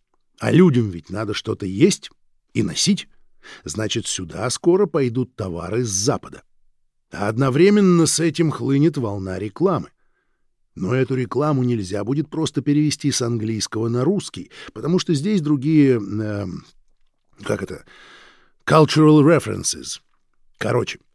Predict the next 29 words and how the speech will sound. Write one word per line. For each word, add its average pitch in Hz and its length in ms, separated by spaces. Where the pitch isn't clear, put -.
рекламу 123 600
надо 92 240
будет 85 280
срочно 113 600
адаптировать 107 640
для 113 220
русского 85 400
потребителя. 127 640
Теперь 147 240
смотри, 160 340
что 147 180
делаем 143 300
мы 131 140
с - 60
тобой. 98 280
Мы 180 220
с - 80
тобой 170 380
берём 143 500
и 156 160
загодя, 120 500
понимаешь, - 580
загодя 120 1000
подготавливаем 127 920
болванки 107 600
для 123 200
всех - 340
серьёзных 98 560
брендов. - 480